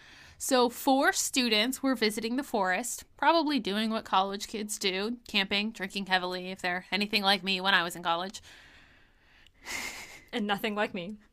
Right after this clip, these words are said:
Speaker 2: <laughs> I did, I went camping exactly zero times while I was in college. No, once, and it was with Piff.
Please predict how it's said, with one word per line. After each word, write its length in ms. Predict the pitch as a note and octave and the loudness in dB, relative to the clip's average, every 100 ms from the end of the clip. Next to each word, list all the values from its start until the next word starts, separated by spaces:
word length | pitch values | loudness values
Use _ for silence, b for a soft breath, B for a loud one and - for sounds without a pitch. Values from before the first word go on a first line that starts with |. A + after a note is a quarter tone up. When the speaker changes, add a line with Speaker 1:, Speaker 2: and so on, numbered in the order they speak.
| _ _ _ - | _ _ _ 2
Speaker 2:
<laughs> 120 | E4+ C#4 G#4 F#4+ - C5+ C#5 B - | 4 4 4 4 10 10 10 B 4
I 160 | C4 | 6
did, 140 | F4+ D#4+ | 6 6
I 120 | B3 | 6
went 220 | B3+ C4+ - | 6 4 2
camping 340 | A#3 A3+ A3 | 2 4 2
exactly 480 | G3+ F3+ G#3 G#3 G3+ | 0 4 4 4 -2
zero 340 | E3+ F3 G#3 | 0 0 0
times 360 | - E3+ F3 G#3 | 0 -2 -4 -2
while 120 | D#3+ | -2
I 40 | D#3 | -2
was 100 | F3 | -4
in 60 | |
college. 140 | G3 A3+ | -2 4
No, 360 | B3 D#4+ A#3 | 6 8 6
once, 600 | F#3+ G#3 G#3+ G3+ F#3+ - | 4 4 6 6 4 -2
and 140 | - G3 | -4 -2
it 60 | |
was 120 | G3+ G#3 | -2 -4
with 180 | G#3+ | -6
Piff. 280 | - E3 E3 | -4 -4 -4